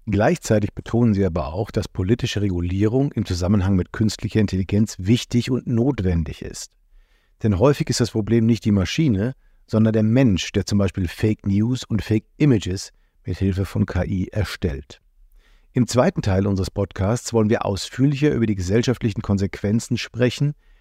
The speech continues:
die durch K I vielleicht kommen werden oder auch schon da sind. Wir diskutieren über die Moral von Maschinen und wie es um die rechtlichen Rahmenbedingungen bestellt ist. Und sie verraten uns, wieso K I sich einerseits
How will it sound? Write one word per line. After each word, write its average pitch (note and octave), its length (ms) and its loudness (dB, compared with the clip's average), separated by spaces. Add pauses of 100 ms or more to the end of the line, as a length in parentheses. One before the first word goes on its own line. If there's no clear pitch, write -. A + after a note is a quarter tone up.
(140)
die B2+ 80 0
durch A#2 240 4
K G#2 140 0
I C3 240 -4
vielleicht A#2+ 420 -2
kommen B2+ 380 2
werden F#2 460 0
oder A2+ 300 2
auch G2 120 -6
schon A2 240 -2
da G#2 240 0
sind. - 420 -10 (560)
Wir B2 80 -2
diskutieren D#3+ 640 2
über A#2+ 220 0
die A2 100 2
Moral F#2 540 0
von G2+ 180 0
Maschinen B2+ 640 0 (100)
und F3+ 300 2
wie B2 120 0
es A#2 120 2
um A2+ 100 0
die F#2+ 140 2
rechtlichen G#2 560 -2
Rahmenbedingungen F2+ 1040 0
bestellt D#2 440 -6
ist. - 320 -18 (680)
Und E3+ 180 4
sie D3+ 80 -2
verraten A#2+ 480 2
uns, C3 340 0
wieso A2 280 2
K - 200 -4
I A2+ 160 0
sich G#2+ 240 -4
einerseits G2+ 540 0